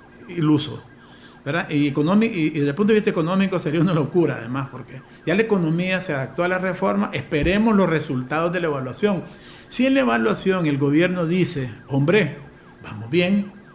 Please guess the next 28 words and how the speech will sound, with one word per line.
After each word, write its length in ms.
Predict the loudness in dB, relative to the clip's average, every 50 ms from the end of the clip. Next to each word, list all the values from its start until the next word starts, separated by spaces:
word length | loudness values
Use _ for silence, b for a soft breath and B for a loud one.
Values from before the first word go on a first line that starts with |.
| -18 -12
la 140 | -8 -6 -6
reforma 400 | -6 -6 -4 -2 -2 0 0 -2
está 180 | -2 -4 -6 -6
muy 160 | -6 -4 -2
bien, 320 | 0 0 0 0 0 0
vamos 320 | 0 -2 -2 -2 -2 -2 -2
a 80 | -2
captar 380 | -2 -2 -4 -2 -2 0 0 0
la 120 | 0 0
meta 380 | -2 -2 -2 -2 -2 -4 -4 -4
de 60 | -4
los 120 | -4 -6 -6
trescientos 420 | -8 -8 -8 -8 -6 -4 -4 -2
diecisiete 440 | -2 -2 -2 -2 -2 -4 -4 -4 -4
millones", 420 | -2 -2 -2 -2 -2 -2 -2 -2 -4 B B B B B B B B
sería 480 | B -4 -2 0 0 0 0 0 -2 -2 0
no 100 | 2 2
volver 320 | 2 2 2 2 2 2
a 40 | 2
hablar 220 | 2 0 0 0
de 80 | -2 -4
reforma, 460 | -4 -6 -2 0 2 2 2 2 0
¿verdad? 160 | 0 0 0
En 80 | -2 -2
todo 160 | -2 -2 0
dos 80 | 2 2
mil 120 | 2 2
diecinueve. 580 | 0 0 -4 -4 -4 -2 -2 0 0 -2 -2